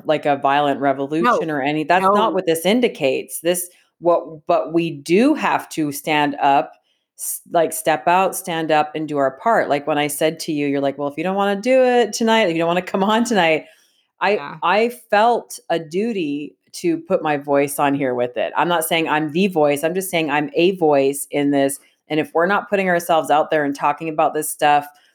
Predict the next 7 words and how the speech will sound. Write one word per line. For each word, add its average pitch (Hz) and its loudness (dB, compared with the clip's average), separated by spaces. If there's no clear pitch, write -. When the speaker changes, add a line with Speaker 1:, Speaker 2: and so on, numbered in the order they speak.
Speaker 1:
you 165 -4
know, 143 4
then 156 -2
what's 185 0
gonna 190 0
happen 165 -2
when, 151 0